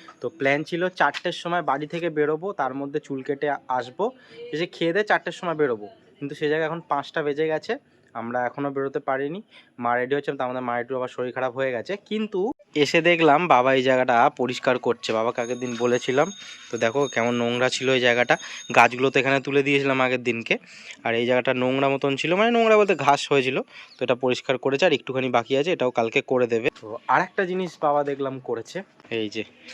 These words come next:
আমার পাঁচু গোপালকে ঠিকঠাকভাবে, মানে যে শ্যাওলা হয়ে গেছিলো, ওটা আবার ঠিকঠাক করে পালিশ করে দিয়েছে,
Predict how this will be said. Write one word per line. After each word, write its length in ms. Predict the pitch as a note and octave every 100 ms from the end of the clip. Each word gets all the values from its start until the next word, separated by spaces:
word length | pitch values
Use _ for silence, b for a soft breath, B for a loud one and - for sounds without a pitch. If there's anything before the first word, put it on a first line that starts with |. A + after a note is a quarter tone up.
| B
আমার 240 | A#2+ A2+ A2+
পাঁচু 340 | - A#2 C3+
গোপালকে 440 | B2+ B2+ B2+ -
ঠিকঠাকভাবে, 800 | D3+ - A#2+ - B2+ A2+ A#2 C3+ A3 B B B _
মানে 500 | B2 A2 A2 G#2+ G#2+ A2+ - A#2+
যে 180 | A2+
শ্যাওলা 380 | A2+ B2+ B2 C3+
হয়ে 160 | C#3 C#3
গেছিলো, 300 | C#3 D#3+ F3+
ওটা 140 | B2+
আবার 140 | A#2+ A#2+
ঠিকঠাক 220 | A#2 -
করে 140 | B2 B2
পালিশ 360 | A#2+ A2+ A2+
করে 220 | - A#2
দিয়েছে, 420 | A2 A2+ A#2 -